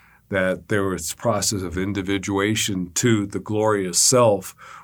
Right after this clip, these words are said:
was a bit too simplistic, and he could have none of that," and split then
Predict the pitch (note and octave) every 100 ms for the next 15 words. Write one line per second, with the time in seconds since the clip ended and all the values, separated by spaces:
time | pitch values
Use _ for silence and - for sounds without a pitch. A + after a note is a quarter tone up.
0 | - G#2 F#2 G2+ F#2 A2+ B2 B2+ - -
1 | - - _ _ _ _ _ _ _ _
2 | _ _ - C3+ C3 A#2+ C3 A2+ A2 A#2+
3 | B2 - F#3 F#3+ - - - - _ _
4 | _ _ _ _ _ _ _ _ _ _
5 | F#2 F#2+ G#2 G#2+ G#2+ G#2+ - _ _ _
6 | _ _ _ _ _ - G#2+ A2+ G2+ G2+
7 | G#2+ G2+ F2 F2+ - - _ - G2+ F#2+
8 | F#2+ - _ _ _ _ - - - -
9 | - B2 B2 - A#2 G2+ F#2 F#2